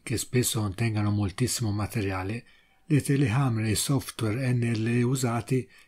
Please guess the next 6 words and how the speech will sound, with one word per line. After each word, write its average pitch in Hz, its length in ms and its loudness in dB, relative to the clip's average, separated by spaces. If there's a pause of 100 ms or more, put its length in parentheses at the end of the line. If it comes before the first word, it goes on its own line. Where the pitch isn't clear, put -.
interagiscono 120 1040 0
importando 117 680 0
delle 117 300 -2
cartelle 123 460 0
già 127 180 0
preimpostate 107 1120 -4